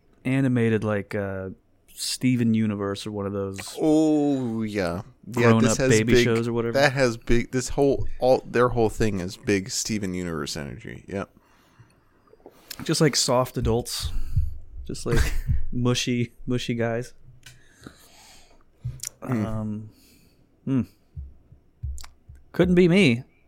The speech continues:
Speaker 2: <laughs> Ain't, ain't gonna be me. No, sir. <laughs>
Speaker 1: Well, similar, uh, we have another post from the Adventure Zone from user My Name's Not Fall. Whenever to ask this,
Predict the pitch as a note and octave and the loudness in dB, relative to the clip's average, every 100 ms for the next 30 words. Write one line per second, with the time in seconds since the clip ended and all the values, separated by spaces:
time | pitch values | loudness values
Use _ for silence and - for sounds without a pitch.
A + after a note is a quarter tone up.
0 | _ - - - - - - - - - | _ -20 -16 -6 -6 -4 -6 -6 -8 -12
1 | - - C#3 E3 - - - - B2 C#3 | -20 -4 -2 -2 -4 -12 -14 -10 -8 -6
2 | - C#3+ B2+ G2 G2+ D#3 F#2 - - A2 | -4 -2 -2 -4 -4 -6 -10 -14 -10 -6
3 | A#2+ B2 - B2 G2 - - - - - | -6 -6 -4 -4 -4 -10 -16 -16 -14 -14
4 | - _ - - - - - - - - | -14 _ -20 -18 -18 -18 -20 -20 -20 -20
5 | - E3 D#3 - - F#3 A#2+ G2+ G2+ A2 | 0 4 4 4 -2 0 2 2 0 -2
6 | - - F#2 F#2 F2+ G2 F#2+ G2+ F#2+ F#2+ | -12 -14 -10 -8 -8 -10 -8 -8 -6 -6
7 | F#2+ F2+ F#2+ F#2 - - F#2 F#2+ F#2+ - | -6 -6 -6 -6 -6 -8 -6 -4 -6 -6
8 | G2 G2 F#2+ F#2+ - F#2+ - - F#2+ C#3+ | -8 -4 -4 -4 -6 -8 -8 -12 -2 2
9 | C3+ B2 A#2 G#2+ B2+ F3 G3 F3+ F3+ F3 | 2 2 2 0 2 2 2 0 0 0
10 | C#3 D3+ C#3+ - - D3 G2+ F#2 C#3+ D3+ | 2 2 0 -6 -2 2 2 2 0 -2
11 | _ - A2 G#2 G#2 G2 - C#3 B2+ - | _ -6 -4 -2 -4 -4 -2 -2 -2 -6